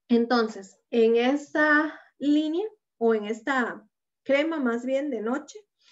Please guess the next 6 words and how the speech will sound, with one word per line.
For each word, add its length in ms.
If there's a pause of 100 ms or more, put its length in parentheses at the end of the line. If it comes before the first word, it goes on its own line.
(360)
este, 400
tenemos 520
el 180
complejo 640
Moisture 680
Look. 240